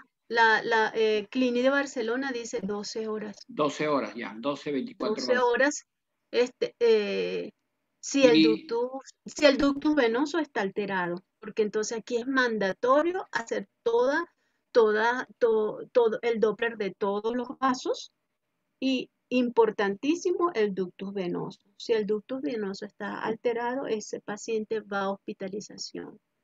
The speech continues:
Speaker 1: Se
Speaker 2: Y
Speaker 1: vuelve
Speaker 2: allí
Speaker 1: a repetir. En doce horas y si tiene ve-,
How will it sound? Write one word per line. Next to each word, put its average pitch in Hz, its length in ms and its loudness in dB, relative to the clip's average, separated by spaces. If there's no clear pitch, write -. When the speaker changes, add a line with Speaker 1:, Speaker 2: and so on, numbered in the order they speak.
Speaker 1:
Se 226 180 -6
Speaker 2:
Y - 40 2
Speaker 1:
vuelve 160 220 4
Speaker 2:
allí 190 140 4
Speaker 1:
a - 20 6
repetir. 170 260 0
En 226 80 -6
doce 214 360 0
horas 330 360 4
y 247 220 -6
si 226 200 -12
tiene 214 340 0
ve-, 220 200 8